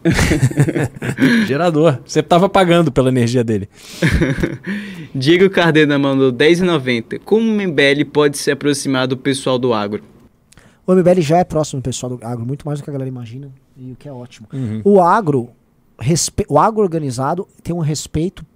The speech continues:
Speaker 3: pelo M B L e um carinho pelo M B L que vocês não compreendem. Porque
Speaker 2: Uhum.
Speaker 3: fomos nós, junto com eles, a tocar efetivamente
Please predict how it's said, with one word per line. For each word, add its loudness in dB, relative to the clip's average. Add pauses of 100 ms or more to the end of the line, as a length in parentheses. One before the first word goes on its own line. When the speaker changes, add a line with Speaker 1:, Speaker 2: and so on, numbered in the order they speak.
(160)
Speaker 3:
pelo 0
M -2
B -6
L -6
e -4
um -6
carinho -6
pelo -8
M -10
B -8
L -6 (580)
que -4
vocês -8
não -4
compreendem. -10 (220)
Porque 0
Speaker 2:
Uhum. -6
Speaker 3:
fomos -4
nós, 0
junto -8
com -6
eles, -6
a 0
tocar -2
efetivamente -8